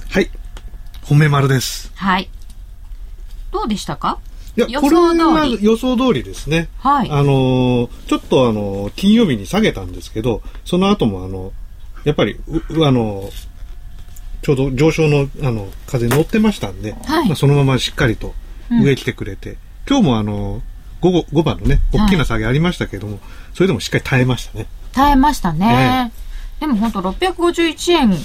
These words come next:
Speaker 2: あったのにっていう感じはしましたけど。
Speaker 1: そうですね。
Speaker 2: うん。
Speaker 1: まあ、だから、あの売りがなければ、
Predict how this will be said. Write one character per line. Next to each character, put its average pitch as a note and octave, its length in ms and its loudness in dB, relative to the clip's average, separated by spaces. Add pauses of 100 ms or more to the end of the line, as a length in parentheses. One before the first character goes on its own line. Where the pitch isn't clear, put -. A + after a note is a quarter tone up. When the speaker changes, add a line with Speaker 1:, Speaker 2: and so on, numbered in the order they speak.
(280)
Speaker 2:
あ G3+ 60 2
っ - 100 -2
た G3 120 2
の D3 120 0
に B2 120 -2
っ - 20 -10
て - 220 -10
い - 80 -4
う - 20 -6
感 E3+ 220 -2
じ D3 80 -6
は D3 100 -8
し - 140 -2
ま F3+ 120 2
し - 60 -10
た - 80 -6
け D3 160 -6
ど。 - 0 -
Speaker 1:
そ D#4 160 4
う C#4 60 6
で D#3+ 80 6
す A#2+ 100 0
ね。 F3 320 4 (720)
Speaker 2:
う - 40 -8
ん。 D#3 40 -2
Speaker 1:
ま D#3 60 -4
あ、 D3+ 40 -4
だ D3+ 140 0
か C#3+ 100 -2
ら、 C#3+ 220 -2
あ E3 40 -6
の A#3 460 6
売 F3+ 240 0
り G#3 120 4
が - 80 -2 (140)
な G3+ 160 0
け A3 180 2
れ B2 100 2
ば、 G#2+ 220 -4